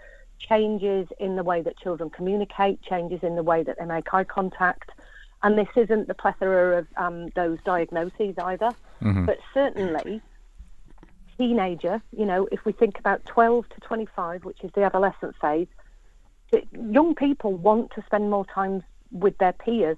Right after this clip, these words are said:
Speaker 1: but actually that's the time that they need us most.
Speaker 2: Mm-hmm.
Speaker 1: So it can be that real, oh, it's like an axiom of, do I spend time with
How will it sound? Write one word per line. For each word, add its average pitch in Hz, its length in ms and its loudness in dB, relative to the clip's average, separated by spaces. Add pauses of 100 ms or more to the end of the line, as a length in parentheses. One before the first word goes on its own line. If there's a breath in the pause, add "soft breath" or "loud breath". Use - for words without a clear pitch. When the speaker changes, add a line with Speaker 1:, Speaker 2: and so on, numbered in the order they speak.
Speaker 1:
but 196 100 -2
actually 180 440 -2
that's - 280 -2
the 277 80 0
time 226 300 -2
that 196 120 -4
they 202 120 -2
need 185 240 -4
us 175 160 -2
most. 226 300 0 (380)
Speaker 2:
Mm-hmm. 92 300 -2 (200)
Speaker 1:
So 226 260 6
it 247 180 -4
can 226 160 -8
be 240 260 -4
that 196 280 -4
real, 233 840 -2 (920 soft breath)
oh, 254 360 4 (100)
it's - 200 -10
like 254 200 0
an 247 80 -2
axiom 208 460 -2
of, 196 160 -6 (100)
do 247 220 -2
I 240 180 0
spend 226 320 -6
time 214 280 -4
with 214 140 -6